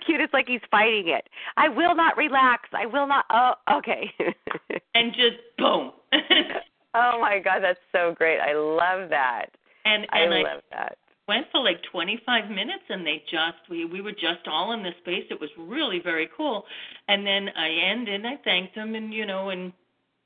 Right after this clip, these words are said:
Speaker 2: ended the whole session. And then they both, like, on cue, one went to one side of the leg and the other went to the other side of the leg, and they both, they put their paws up on the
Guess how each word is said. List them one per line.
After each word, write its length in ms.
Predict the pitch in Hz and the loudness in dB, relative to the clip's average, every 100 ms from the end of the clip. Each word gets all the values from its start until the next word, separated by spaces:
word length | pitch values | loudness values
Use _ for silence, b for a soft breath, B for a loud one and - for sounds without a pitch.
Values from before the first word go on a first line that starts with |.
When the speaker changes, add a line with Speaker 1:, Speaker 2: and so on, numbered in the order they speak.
| _ _ _ 180 | _ _ _ -6
Speaker 2:
ended 320 | 175 180 180 | -6 -4 0
the 120 | 170 | 0
whole 280 | 190 180 170 - | 0 -6 -6 -6
session. 440 | 233 240 214 175 175 B B B - | -6 -4 -8 -10 -12 B B B -10
And 240 | 190 185 | -8 -2
then 180 | 202 202 | -2 -2
they 240 | 190 170 - - | -4 -4 -8 -8
both, 320 | 208 262 180 - | -2 -2 -2 -8
like, 220 | 180 160 - - | -4 -4 -6 -10
on 400 | 170 175 208 233 - - | -6 -4 -6 -6 -8 -6
cue, 460 | 277 208 156 151 b b - | -4 -4 -4 -8 b b -12
one 340 | 185 190 220 | -4 -4 -2
went 220 | 240 247 | -4 -4
to 80 | - | -6
one 300 | 202 202 202 214 | -4 -4 -6 -2
side 180 | 202 | -2
of 80 | 196 | -2
the 60 | 185 | -4
leg 240 | 180 180 180 | -2 -4 -4
and 100 | 160 | -6
the 80 | 165 | -6
other 200 | 185 208 | -6 -6
went 180 | 208 | -8
to 80 | 214 | -8
the 140 | 190 202 | -6 -4
other 240 | 233 254 | -4 -6
side 180 | - 196 | -8 -6
of 100 | 180 | -4
the 20 | |
leg, 140 | 175 175 | -4 -4
and 80 | 185 | -6
they 80 | 185 | -4
both, 140 | 214 | -8
they 120 | 180 170 | -4 -6
put 260 | - - | -8 -12
their 140 | 185 - | -12 -8
paws 320 | 226 214 208 | -4 -4 -4
up 140 | 196 202 | -6 -6
on 160 | |
the 80 | 185 | -6